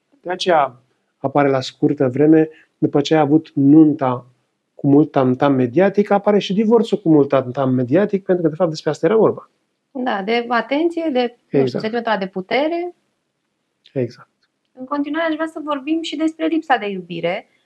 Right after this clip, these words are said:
Speaker 2: care cred că și ea este un viciu. Sunt foarte multe persoane care afirmă că sunt indisponibile emoțional,
Speaker 1: Da.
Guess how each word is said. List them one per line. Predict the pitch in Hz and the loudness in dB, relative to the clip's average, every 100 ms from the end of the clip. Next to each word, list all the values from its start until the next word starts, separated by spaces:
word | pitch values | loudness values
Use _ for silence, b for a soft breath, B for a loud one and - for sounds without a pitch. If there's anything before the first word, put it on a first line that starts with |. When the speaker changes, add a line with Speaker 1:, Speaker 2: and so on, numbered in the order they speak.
| _ | _
Speaker 2:
care | - 262 269 262 254 254 | 0 2 4 2 0 -2
cred | 285 285 | -6 -6
că | 302 | -8
și | - | -2
ea | 330 | 0
este | 262 254 | 0 -2
un | 196 | -6
viciu. | 175 170 165 - 170 202 277 285 | -4 -8 -12 -8 -6 -6 -8 _
Sunt | _ 247 | _ -8
foarte | 269 285 269 | -6 -4 -2
multe | 247 247 240 | 0 0 -2
persoane | 233 220 240 254 269 | -4 -6 -4 -4 -4
care | 262 240 | -4 -4
afirmă | 233 254 240 | -4 -4 -6
că | 233 220 | -4 -8
sunt | - 214 208 | -8 -10 -6
indisponibile | 240 226 214 196 202 202 214 | -4 -4 -8 -10 -8 -6 -6
emoțional, | 202 202 - 190 180 180 190 | -6 -10 -10 -6 -4 -4 -6
Speaker 1:
Da. | - | -10